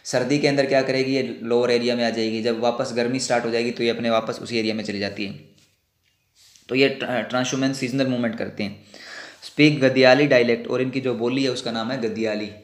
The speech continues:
ये भाषा नहीं है इसकी, dialect है। Next आपका आता है, ये आपका Bharmore region इसके अंदर बताया गया है। ये map है Bharmore region का सारा, ठीक है।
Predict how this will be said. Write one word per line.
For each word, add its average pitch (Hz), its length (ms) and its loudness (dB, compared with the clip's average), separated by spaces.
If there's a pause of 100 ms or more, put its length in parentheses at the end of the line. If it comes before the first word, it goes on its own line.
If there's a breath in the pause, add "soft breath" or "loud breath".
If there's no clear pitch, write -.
(460)
ये 117 300 -4
भाषा 110 260 -4
नहीं 120 140 -2
है 110 60 -4
इसकी, 156 220 -6
dialect 110 460 -2
है। - 300 -20 (1700 loud breath)
Next 139 240 2
आपका 143 280 2
आता 127 180 0
है, 143 280 -2 (920)
ये 135 180 6
आपका 131 260 6
Bharmore 120 420 2
region 123 200 -2
इसके 120 180 -6
अंदर 120 140 -2
बताया 110 280 0
गया 110 180 0
है। - 380 -10
ये 120 440 0 (100)
map 113 300 2
है 113 160 0
Bharmore 104 320 -2
region 104 220 -4
का 101 100 -6
सारा, 98 320 -6 (280)
ठीक 123 160 -2
है। - 220 -4